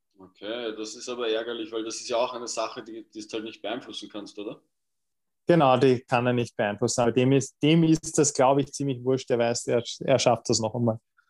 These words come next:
Speaker 2: Das war sein erster Ironman. <laughs>
Speaker 1: Ah, wirklich? Okay. Was hat der
Speaker 2: <laughs> Ja.
Speaker 1: für eine, was hat der für eine Vorgeschichte?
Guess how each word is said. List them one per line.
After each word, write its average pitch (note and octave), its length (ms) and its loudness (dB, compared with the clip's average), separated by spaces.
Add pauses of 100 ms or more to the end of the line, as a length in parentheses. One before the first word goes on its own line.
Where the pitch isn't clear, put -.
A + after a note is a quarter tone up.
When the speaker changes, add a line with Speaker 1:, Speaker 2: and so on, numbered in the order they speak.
(140)
Speaker 2:
Das C3 160 4
war C3+ 140 6
sein C3+ 160 4
erster B2 440 4
Ironman. A2+ 420 0 (440)
<laughs> E3+ 140 0 (520)
Speaker 1:
Ah, D4 320 2
wirklich? G3+ 600 2
Okay. F3+ 360 2 (160)
Was C3 160 -6
hat C#3+ 200 -2
der F3 100 -2
Speaker 2:
<laughs> - 60 -14
Ja. C#3+ 180 4
Speaker 1:
für C#3 140 -8
eine, C3+ 280 -8 (120)
was - 140 -16
hat B2+ 140 -8
der B2+ 80 -8
für B2+ 140 -10
eine B2 160 -8
Vorgeschichte? B2 760 -8